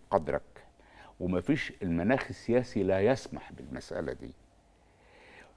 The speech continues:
فقال لي: "انت رايك؟" قلت له: "انا رايي ان انت تعلن انك عشت عالما وستموت عالما، وانا هجيب مندوب قناه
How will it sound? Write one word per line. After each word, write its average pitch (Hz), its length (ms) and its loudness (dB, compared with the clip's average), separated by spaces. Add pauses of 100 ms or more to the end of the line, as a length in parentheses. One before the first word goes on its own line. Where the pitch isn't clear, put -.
(240)
فقال 113 240 4
لي: 151 60 6
"انت 123 160 4
رايك؟" 104 340 6
قلت - 180 -2
له: 131 200 8
"انا 98 160 4
رايي 113 440 2 (120)
ان 92 160 2
انت 104 220 0
تعلن 95 500 0 (100)
انك 82 500 0 (100)
عشت - 420 0
عالما 117 640 4 (460)
وستموت 104 800 4
عالما، 52 340 -8 (180)
وانا 220 300 6
هجيب 101 440 -2
مندوب 87 580 0
قناه 98 260 2